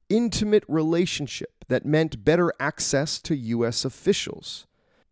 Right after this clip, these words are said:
Prime Minister Lester B. Pearson,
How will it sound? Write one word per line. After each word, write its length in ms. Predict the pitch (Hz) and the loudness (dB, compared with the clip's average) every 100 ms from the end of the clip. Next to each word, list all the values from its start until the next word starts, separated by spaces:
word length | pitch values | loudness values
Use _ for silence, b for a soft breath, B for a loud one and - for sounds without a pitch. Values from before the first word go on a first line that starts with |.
| _ _ - | _ _ -8
Prime 360 | - 139 131 | 0 2 4
Minister 560 | 127 131 127 - 120 113 | 2 2 0 0 2 2
Lester 560 | 107 131 139 - 123 113 | 2 0 0 0 0 0
B. 240 | 101 117 | 0 -2
Pearson, 600 | - 196 240 - 120 190 | -2 0 0 0 -4 -4